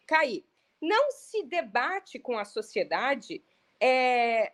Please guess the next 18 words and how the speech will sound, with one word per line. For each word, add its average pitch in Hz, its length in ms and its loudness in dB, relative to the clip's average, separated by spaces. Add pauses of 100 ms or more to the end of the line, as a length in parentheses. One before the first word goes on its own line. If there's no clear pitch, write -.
(180)
o, 285 280 -4
o 330 80 -2
peso 320 600 4
dessa 214 260 2
escolha. 185 480 -2 (720)
Inclusive, 415 380 4
essa 480 220 2
poderia 403 420 -2
ser 440 140 -4
uma 381 140 -4
escolha 370 460 0 (240)
acertada. 381 840 -2
Vamos 214 260 -10
supor 277 240 4
que 302 80 -6
a 285 40 2
inflação 285 420 -2
fosse, 311 640 0